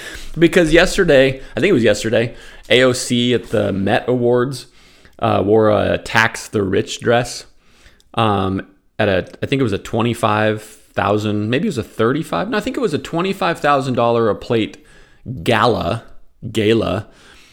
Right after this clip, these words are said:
um, or three hundred and seventy-five dollars per table. So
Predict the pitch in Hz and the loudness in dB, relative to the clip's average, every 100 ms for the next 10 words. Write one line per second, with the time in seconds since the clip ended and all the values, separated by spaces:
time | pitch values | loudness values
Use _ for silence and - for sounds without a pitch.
0 | _ - _ - 113 107 101 98 98 95 | _ -20 _ -2 0 0 0 0 -2 -4
1 | 90 - _ _ _ _ _ _ _ _ | -6 -10 _ _ _ _ _ _ _ _
2 | _ - 139 139 131 - 139 147 135 113 | _ 4 6 8 6 0 -2 0 0 -2
3 | - 120 120 110 104 101 95 95 - 101 | 0 0 0 -2 -2 0 -2 -6 -8 -8
4 | 87 - 98 - - - - _ _ _ | -8 -6 -6 -6 -12 -18 -20 _ _ _
5 | - _ - - _ - - 123 107 - | -20 _ -20 -20 _ -2 4 6 6 0